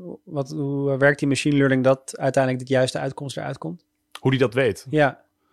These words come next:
Speaker 1: Eindeloos wat dingen erop afsturen
Speaker 2: Ja,
Speaker 1: of
Speaker 2: dus,
Speaker 1: zo?
Speaker 2: dus eigenlijk wat we hebben gedaan is, eh, als je,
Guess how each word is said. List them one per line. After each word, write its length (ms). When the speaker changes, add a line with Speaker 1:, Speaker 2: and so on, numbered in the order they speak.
Speaker 1:
Eindeloos 380
wat 100
dingen 460
erop 340
afsturen 400
Speaker 2:
Ja, 80
Speaker 1:
of 60
Speaker 2:
dus, 160
Speaker 1:
zo? 100
Speaker 2:
dus 140
eigenlijk 340
wat 100
we 60
hebben 180
gedaan 380
is, 500
eh, 260
als 160
je, 200